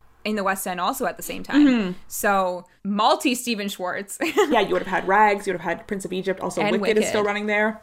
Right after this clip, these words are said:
Speaker 1: Yeah.
Speaker 2: Fascinating.
Speaker 1: Wow.
Speaker 2: So, yeah, so these three shows, The Baker's Wife, Rags, Children of Eden, all kind of, uh, lesser known shows. For me, The Baker's Wife, the first time I heard the song Meadowlark was at that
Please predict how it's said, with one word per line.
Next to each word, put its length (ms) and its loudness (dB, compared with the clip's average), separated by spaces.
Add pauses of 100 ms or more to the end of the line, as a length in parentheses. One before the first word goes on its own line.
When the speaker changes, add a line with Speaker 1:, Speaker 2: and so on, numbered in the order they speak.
(140)
Speaker 1:
Yeah. 280 4
Speaker 2:
Fascinating. 340 -6 (300)
Speaker 1:
Wow. 240 0
Speaker 2:
So, 60 4
yeah, 180 8
so 260 4 (140)
these 220 2
three 220 0
shows, 480 2 (120)
The 100 -4
Baker's 260 0
Wife, 220 0
Rags, 340 4
Children 280 -2
of 100 0
Eden, 420 -2
all 220 4
kind 340 -2
of, 320 -2 (600)
uh, 320 0
lesser 680 -2
known 400 -2
shows. 600 -6 (160)
For 220 2
me, 500 -2
The 100 2
Baker's 380 0
Wife, 180 0
the 80 -6
first 260 -4
time 440 -6
I 140 2
heard 420 0
the 60 -20
song 460 -2
Meadowlark 580 0
was 340 0
at 220 0
that 300 0